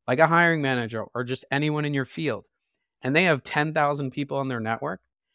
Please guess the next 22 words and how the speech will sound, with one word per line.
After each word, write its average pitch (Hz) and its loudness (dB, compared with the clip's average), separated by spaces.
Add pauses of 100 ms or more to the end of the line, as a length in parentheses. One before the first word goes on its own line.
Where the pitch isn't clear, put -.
(200)
ten 165 0
thousand 160 4
people 123 -2
will 120 -6
now 131 0
see 147 -8
your 135 -2
value-added 123 -2
comment 123 -4 (720)
in 143 0
their 139 4
newsfeed. 147 -4 (1120)
And 156 2
again, 160 8
you 131 2
don't 139 6
have 139 2
to - -12
be 156 -4
connected 175 -4
to - -20
them. - -16